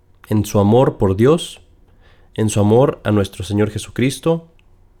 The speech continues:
y en su amor a nosotros por nosotros como nuestra madre. Cuando tenemos devoción a su inmado-,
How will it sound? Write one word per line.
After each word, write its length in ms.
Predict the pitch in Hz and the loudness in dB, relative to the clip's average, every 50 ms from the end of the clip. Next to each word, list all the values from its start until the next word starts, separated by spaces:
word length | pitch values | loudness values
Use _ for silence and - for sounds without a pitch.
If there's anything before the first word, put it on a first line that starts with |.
| _ _ _ - | _ _ _ -4
y 120 | 110 107 | -2 0
en 100 | 98 98 | 0 0
su 120 | - - 95 | -2 -2 -2
amor 420 | 95 98 113 131 147 160 - - | 0 2 2 0 0 -2 -4 -8
a 80 | - 101 | -8 -6
nosotros 600 | 98 95 87 - - 151 156 156 - 104 104 - | -6 -6 -6 -4 -2 -2 -2 -2 -2 -6 -6 -6
por 180 | - - 202 185 | -6 -6 -4 -4
nosotros 680 | 92 - - - 156 156 - - - 101 - - - _ _ _ _ _ _ _ _ | -4 -4 -4 -4 -6 -6 -6 -10 -12 -12 -12 -16 -20 _ _ _ _ _ _ _ _
como 240 | - 98 98 95 92 | -6 -2 -2 0 0
nuestra 340 | 95 95 92 - - - 92 | 0 -2 -4 -6 -6 -6 -2
madre. 480 | 95 101 101 95 90 85 82 87 90 - _ _ _ _ _ _ _ _ _ _ _ _ _ _ _ _ _ _ _ _ _ _ _ _ _ _ _ - - - - - - - _ _ - | 0 0 0 0 -2 -4 -8 -10 -12 -16 _ _ _ _ _ _ _ _ _ _ _ _ _ _ _ _ _ _ _ _ _ _ _ _ _ _ _ -20 -20 -20 -20 -20 -20 -20 _ _ -2
Cuando 240 | - 107 117 127 123 | 0 0 0 2 2
tenemos 380 | 135 127 143 160 175 180 175 | 2 2 4 4 4 4 4
devoción 600 | 170 165 131 123 120 - - - 147 156 165 165 | 4 2 2 2 0 0 0 2 4 4 4 4
a 60 | 151 131 | 4 2
su 140 | - - | 2 2
inmado-, 360 | 117 113 110 113 117 120 131 | 2 2 4 4 4 2 0